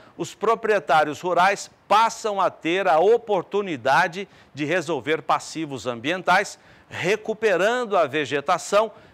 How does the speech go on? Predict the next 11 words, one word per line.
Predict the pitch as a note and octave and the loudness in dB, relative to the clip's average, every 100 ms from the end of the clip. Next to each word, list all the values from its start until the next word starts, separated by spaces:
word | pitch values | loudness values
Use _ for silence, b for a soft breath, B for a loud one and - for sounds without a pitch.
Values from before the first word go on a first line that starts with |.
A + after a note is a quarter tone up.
| B | B
e | E3 | 0
adequando-se | F3+ F#3 F#3 - G#3+ A#3+ G#3+ E3+ - C3+ G2+ | 0 0 -4 0 2 2 0 -4 -6 -10 -8
à | - D#3+ | 0 4
legislação | D3+ D#3 G3 A3+ D#3 G3+ E3+ F3+ C#3 - F#3+ | 4 2 2 0 0 -6 -2 -2 -2 -2 -4
sem | F#3+ - A3 | -4 -6 -6
qualquer | G3+ G#3 E3 - F#3 | 0 0 0 0 0
insegurança | F#3+ F3+ - F3 E3 E3+ E3+ F3+ | 0 -8 -8 -6 -4 -6 -4 -8
ju-, | D3 F#3+ C#3+ _ _ | -8 -12 -14 _ _
jurídica | B2+ F#3+ F3 G3 D3 - G#2 - B B | -10 -6 -6 -6 -10 -4 -4 -4 B B
ou | F3 F3 | -4 -4
retroatividade | A#2+ E3+ G#3 G#3+ F#3+ F#3 E3 - D#3+ C#3+ A2+ B2 B2 B2+ | -2 -2 -2 -4 -4 0 -2 -4 -10 -8 -2 0 -2 -10